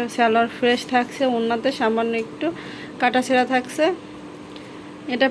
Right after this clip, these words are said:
প্রাইস থাকছে এক হাজার পঞ্চাশ। এটা হচ্ছে দেখেন আরেকটা ড্রেস, এটা অনেক সুন্দর একটা ড্রেস হবে। এটা অনেক সুন্দর করে কাজ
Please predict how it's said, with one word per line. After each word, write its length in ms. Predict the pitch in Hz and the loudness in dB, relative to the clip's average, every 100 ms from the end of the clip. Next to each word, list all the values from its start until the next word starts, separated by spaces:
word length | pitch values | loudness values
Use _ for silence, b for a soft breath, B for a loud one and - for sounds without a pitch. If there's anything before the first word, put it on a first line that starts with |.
| - | 6
প্রাইস 260 | 254 240 240 | 6 6 4
থাকছে 220 | 247 247 269 | 2 4 4
এক 60 | 247 254 | 4 2
হাজার 200 | 240 240 | 2 2
পঞ্চাশ। 420 | 226 214 220 214 214 - - - - - - - - - - - - - 240 | 2 2 2 0 -2 -4 -8 -14 -14 -16 -16 -14 -10 -8 -10 -12 -12 -2 2
এটা 140 | 269 294 | 6 6
হচ্ছে 200 | 285 302 262 | 6 4 4
দেখেন 260 | 254 262 254 233 | 2 4 4 6
আরেকটা 260 | 226 220 226 | 6 4 2
ড্রেস, 200 | 220 226 240 | 4 2 2
এটা 140 | 226 247 233 | 2 2 4
অনেক 140 | 240 - | 2 -2
সুন্দর 260 | 247 247 254 240 | -2 0 0 -2
একটা 160 | - 220 | -2 -4
ড্রেস 220 | 226 226 - 233 | 2 0 2 2
হবে। 240 | 220 247 320 B B B B - | 4 2 0 B B B B -8
এটা 160 | 247 254 247 247 | -2 2 4 4
অনেক 140 | 240 - | 2 0
সুন্দর 240 | 247 247 254 | -2 -2 -2
করে 140 | 254 254 247 | 0 0 2
কাজ 160 | 214 | 2